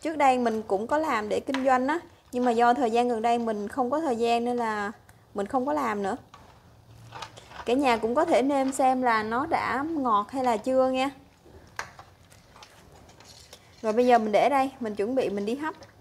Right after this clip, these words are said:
Bây giờ thì nước cũng đã sôi rồi thì mình cho hết cái chỗ khuôn này vào trong xửng để mà mình hấp. Cho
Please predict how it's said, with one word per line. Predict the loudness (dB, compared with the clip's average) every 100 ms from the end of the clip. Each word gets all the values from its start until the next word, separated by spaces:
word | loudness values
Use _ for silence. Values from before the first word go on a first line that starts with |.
| -20 -20 -20 -20 -20 -18 -18 -18 -20 -20 -20 -20 -20 _ _ -20 -20 -20 _ _ _ -20 -8
Bây | 4 6
giờ | 8 6 6
thì | 4
nước | 4 2
cũng | 2 2
đã | 2
sôi | 2 0 2
rồi | 2 2
thì | 2 2
mình | 2 2
cho | 2 0
hết | 0 -2 -2 -2
cái | 0
chỗ | 2 0
khuôn | 2 2 4
này | 2 2
vào | 2 2
trong | 2 2 4
xửng | 4 4 2 -4 -18 -20 -18 -4
để | -2
mà | 0
mình | 2 0
hấp. | 0 -4 -8 -20 -20 -20 -20 -20 -20 -20 -20 -20 -20 -20 -20 -20 -20 -20 -20 _ _ -20 2
Cho | 4